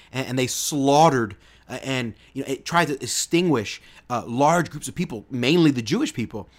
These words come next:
They, they, they killed and murdered and tortured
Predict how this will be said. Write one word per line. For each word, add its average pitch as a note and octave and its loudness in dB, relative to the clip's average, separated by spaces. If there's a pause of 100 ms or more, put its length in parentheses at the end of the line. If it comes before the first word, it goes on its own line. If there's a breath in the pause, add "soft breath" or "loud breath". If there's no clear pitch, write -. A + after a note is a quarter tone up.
(120)
They, D3+ -4 (280 loud breath)
they, E3 -2
they E3 2
killed G#3+ 2
and C#3+ -2
murdered D#3 4 (340 soft breath)
and C3+ -10
tortured F#3 0